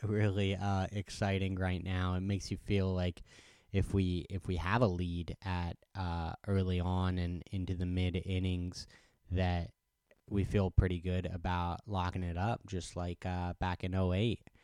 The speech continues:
You know, and, um, so, yeah, pitching overall A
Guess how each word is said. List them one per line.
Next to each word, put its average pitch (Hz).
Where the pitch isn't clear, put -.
You -
know, -
and, 90
um, 82
so, -
yeah, 92
pitching 117
overall 107
A 107